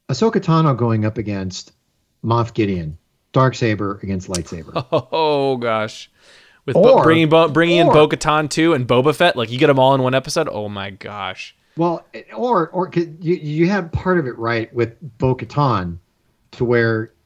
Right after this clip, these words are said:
Speaker 1: they have to fight for the dark saber. Bo-Katan's there, and Ahsoka throws a lightsaber to Bo-Katan,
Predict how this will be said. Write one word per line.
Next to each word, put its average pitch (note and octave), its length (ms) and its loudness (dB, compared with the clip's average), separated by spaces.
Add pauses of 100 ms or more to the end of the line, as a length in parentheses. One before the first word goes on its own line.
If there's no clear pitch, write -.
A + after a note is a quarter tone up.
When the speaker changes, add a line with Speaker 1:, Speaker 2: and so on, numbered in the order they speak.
(680)
Speaker 1:
they D#3+ 280 2
have F#3+ 220 2
to F3+ 80 -4
fight G3+ 380 -4
for D3 80 -6
the C3 100 -4
dark C3 300 0
saber. F#2+ 440 -8 (160)
Bo-Katan's C3+ 720 -2
there, A2 440 -4 (840)
and A#2+ 500 0 (640)
Ahsoka F3 440 2
throws D#3 440 2
a - 40 -10
lightsaber C3+ 500 -2
to A#2+ 60 -4
Bo-Katan, A2+ 760 -2